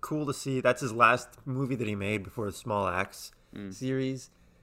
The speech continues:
Speaker 1: Um, but obviously, I'm super excited for whatever he's gonna do next. I know you're
Speaker 2: So
Speaker 1: a fan of his, uh, music videos.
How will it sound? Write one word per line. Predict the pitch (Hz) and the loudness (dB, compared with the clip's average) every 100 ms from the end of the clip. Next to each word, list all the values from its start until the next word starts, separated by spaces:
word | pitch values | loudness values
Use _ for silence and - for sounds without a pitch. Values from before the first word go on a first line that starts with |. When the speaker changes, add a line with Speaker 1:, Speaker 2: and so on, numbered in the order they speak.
| - - | -16 -6
Speaker 1:
Um, | 101 95 | -4 -4
but | 90 95 | -4 -6
obviously, | 101 98 95 - 107 | -6 -4 -4 0 2
I'm | 92 95 92 | 2 0 -6
super | - - 127 117 | -6 -4 0 0
excited | - 117 98 92 | 0 -2 -2 -2
for | 107 98 95 | 0 2 2
whatever | 110 104 101 95 | 0 2 2 0
he's | 87 | -4
gonna | 85 95 | -6 -8
do | 87 | -6
next. | 85 85 - - - - | -8 -10 -14 -18 -20 -10
I | 120 | -2
know | 113 | 2
you're | 107 117 | 6 6
Speaker 2:
So | 117 | 6
Speaker 1:
a | |
fan | 110 107 | 0 -2
of | 95 | -2
his, | 98 85 | -2 -2
uh, | 92 87 | -4 -4
music | 90 113 110 - | -4 -4 -4 -8
videos. | 92 82 85 95 | -10 -8 -8 -10